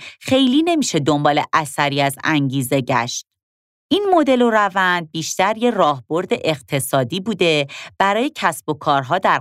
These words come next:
قرن بیستم. اما امروزه به خصوص که با گروه دیگه‌ای از نیروهای کار مواجهیم، نالج ورکرز که بهشون هم اشاره کردیم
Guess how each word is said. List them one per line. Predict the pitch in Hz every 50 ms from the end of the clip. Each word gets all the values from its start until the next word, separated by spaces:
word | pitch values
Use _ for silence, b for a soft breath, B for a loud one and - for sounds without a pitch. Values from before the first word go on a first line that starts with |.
| -
قرن | - 143 143 147 151 170 185
بیستم. | 156 - 147 127 - - - - 147 135 127 - - _ _ _ _ _ _ _ _ _ _ _ _
اما | - 339 381 392 427 403 -
امروزه | - 220 220 202 190 180 190 185 - - 214 220 202 175
به | 165 - - 277
خصوص | 285 - 339 302 - - 269 240 -
که | - 233
با | - 190 165
گروه | 151 120 139 143 139 160 175 208 233
دیگه‌ای | 180 151 156 131 120 156 160 185 208
از | 196 196 190 -
نیروهای | - 147 139 131 135 131 120 131 143 165 190
کار | 190 - - 170 175 185 202 196
مواجهیم، | 175 139 131 123 135 127 117 - - 135 127 117 135 143 147 147 147 147 147 B B B B B B -
نالج | 156 165 165 160 156 147 147 123 127 127
ورکرز | 143 147 147 139 135 - - - 170 156 139 170 - -
که | - 139
بهشون | 120 139 135 131 123 - - 143
هم | 139 131 123
اشاره | 143 139 - - 135 131 131 123
کردیم | 123 - - 135 127 123 120 107 - 170 175 175 175 180